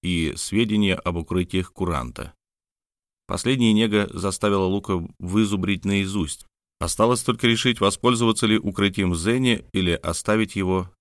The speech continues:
на самый крайний случай. Лук с сомнением оглядел самого себя. Нет, теперь он никак не походил даже на обедневшего Арува. Рабом он тоже не был. Всё-таки на одном из запястий не имелось ни табра,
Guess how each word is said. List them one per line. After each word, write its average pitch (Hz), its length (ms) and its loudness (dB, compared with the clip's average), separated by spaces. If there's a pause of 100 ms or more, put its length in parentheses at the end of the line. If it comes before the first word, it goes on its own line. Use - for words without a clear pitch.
(120)
на 73 180 -6
самый 98 540 -2
крайний 82 440 0
случай. - 500 -8 (1300)
Лук 143 200 -2
с - 40 -8
сомнением 123 460 2
оглядел 104 420 2
самого 101 360 -2
себя. 78 400 -6 (760)
Нет, 80 280 -8
теперь 104 380 -2
он 101 180 2
никак 113 340 0
не 113 80 0
походил 98 540 0
даже 90 280 0
на 82 260 -2 (100)
обедневшего 85 720 -4
Арува. 85 480 -4 (640)
Рабом 95 360 2
он 135 140 0
тоже 113 300 2
не 101 180 2
был. 92 200 -2 (240)
Всё-таки 92 480 -4 (260)
на 80 180 -4
одном 92 260 0
из 87 180 -4
запястий 85 640 -2
не 80 180 -2
имелось 90 420 0
ни 78 180 -4
табра, 95 580 0